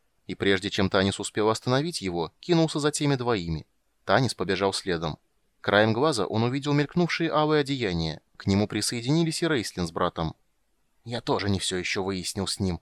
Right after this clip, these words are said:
прошипел маг. Все втроем они догнали Стурма как раз в тот момент, когда тот схватил Эбена за шиворот и швырнул на земь.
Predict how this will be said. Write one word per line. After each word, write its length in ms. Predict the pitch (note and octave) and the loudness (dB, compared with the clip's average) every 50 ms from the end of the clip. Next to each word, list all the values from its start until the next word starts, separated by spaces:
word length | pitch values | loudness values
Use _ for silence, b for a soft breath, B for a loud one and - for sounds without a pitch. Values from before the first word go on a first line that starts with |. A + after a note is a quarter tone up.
| _ _ _ | _ _ _
прошипел 460 | - G2+ - - G#2+ - - F#2 F2 | -6 -6 -4 -4 -6 -4 -2 -2 -2
маг. 340 | F2+ F#2 F2+ F2 - - _ _ _ _ _ _ _ _ _ _ _ _ _ | 0 2 0 0 -2 -6 _ _ _ _ _ _ _ _ _ _ _ _ _
Все 180 | - - - G2 | -8 -4 -2 -2
втроем 460 | - - - G2 G2 A2 D3 D3+ B2 | -2 0 0 0 0 2 2 2 2
они 160 | G2 F2+ F2+ | 2 2 2
догнали 360 | F2+ G2 F2+ G#2 G2+ G2 G2+ G2 | 2 0 0 2 2 0 0 0
Стурма 380 | - - - A#2 A2+ A2+ A2+ | -2 -4 -4 -2 0 0 0
как 160 | - A2+ - | 0 0 0
раз 140 | A#2+ A#2+ - | 0 0 0
в 40 | - | -2
тот 180 | - C3 - - | -6 -6 -2 0
момент, 440 | B2+ C3 D3 F3 E3+ D#3+ - - _ | 2 2 2 2 0 -2 -4 -10 _
когда 280 | - F#2 F2 F2+ F#2 F#2 | -6 -4 -2 0 0 0
тот 160 | - G2 F#2 | 0 -2 -6
схватил 460 | - - - G2 F#2+ - - G2+ G2 G2 | -6 -4 -2 -2 -2 -2 0 -2 0 0
Эбена 360 | G2+ F#2 G2+ G2+ G2 G2+ F#2+ | 0 2 2 2 2 2 0
за 120 | G#2+ G#2+ | 0 -2
шиворот 460 | - - F3+ E3 C3 G2+ F2 - - | -2 -2 -4 -2 -2 -2 -4 -4 -4
и 20 | G2+ | -6
швырнул 420 | - - C#3 C#3+ D3 D#3+ D#3+ D#3 | -6 -4 -2 0 2 2 2 4
на 140 | D3 B2 G2+ | 2 2 0
земь. 240 | E2+ E2 D#2+ D2+ | 0 -2 -4 -6